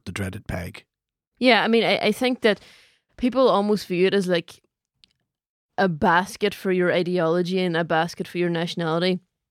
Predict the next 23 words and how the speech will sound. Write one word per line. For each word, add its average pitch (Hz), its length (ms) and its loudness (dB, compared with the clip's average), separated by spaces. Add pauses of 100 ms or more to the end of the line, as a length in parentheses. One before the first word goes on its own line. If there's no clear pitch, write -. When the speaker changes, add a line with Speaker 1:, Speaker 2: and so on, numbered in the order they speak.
(380)
Speaker 2:
which, 196 400 0 (100)
you 262 80 4
know, 196 200 4
it 185 240 -4
can 220 140 0
be 208 100 4
a, 185 120 2 (120)
an 196 60 0
important 196 360 0
part 180 180 0
of 185 100 -2
it 214 80 -2
for 196 120 -6
certain 180 280 -2
people, 208 240 -2
but 175 180 0
at 185 140 -4
the, 185 220 0
at 170 140 -6
the 190 80 2
bones 202 440 2
of 240 120 0
it, 226 140 -2